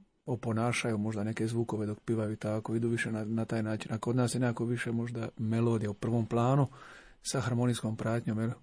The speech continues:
Ali no, mislim, uvijek je homofono, jel? Svi su zajedno i tako, ali je ipak ta nekako melodija možda u prvom planu sa pratnjom basa i baritona, evo.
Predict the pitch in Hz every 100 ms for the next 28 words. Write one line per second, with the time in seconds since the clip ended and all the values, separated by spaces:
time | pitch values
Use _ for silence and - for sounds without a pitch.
0 | _ 120 143 147 131 139 143 127 139 110
1 | 117 110 113 113 120 113 120 123 123 113
2 | 117 120 - 123 120 113 - - - -
3 | - 131 - 120 - 123 120 117 113 123
4 | 120 113 113 110 101 117 113 110 110 120
5 | 123 - - 110 - 110 113 110 107 113
6 | 113 113 107 107 101 98 - - - -
7 | -